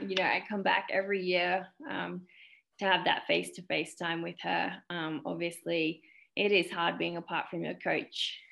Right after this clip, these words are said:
um, at times, and to have that face-to-face feedback is really important. So, yeah, I think having half the year,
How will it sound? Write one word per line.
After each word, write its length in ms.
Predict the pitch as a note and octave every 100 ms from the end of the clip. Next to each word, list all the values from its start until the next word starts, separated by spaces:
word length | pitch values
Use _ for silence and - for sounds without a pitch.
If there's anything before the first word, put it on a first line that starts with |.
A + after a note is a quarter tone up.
| _
um, 360 | - - - - - _ _ _ _ _ - -
at 180 | -
times, 640 | - E3+ D#3+ D#3+ F#3+ F#3+ - - -
and 440 | D3 D#3 C#3+ -
to 100 | -
have 160 | F3+ D#3+
that 160 | E3 -
face-to-face 640 | F3 E3+ - F3 D#3+ E3+ -
feedback 380 | D#3 E3 D#3 -
is 160 | E3+ F#3
really 220 | E3+ D#3+
important. 540 | E2 - - - - -
So, 320 | - - - - - - - - -
yeah, 260 | G#3 D#3+ C3+
I 120 | D#3+
think 260 | F3+ F3 E3
having 440 | F3 E3 E3 E3+
half 240 | F3 F3 E3+ -
the 80 | E3+
year, 400 | E3+ E3+ E3+ D#3+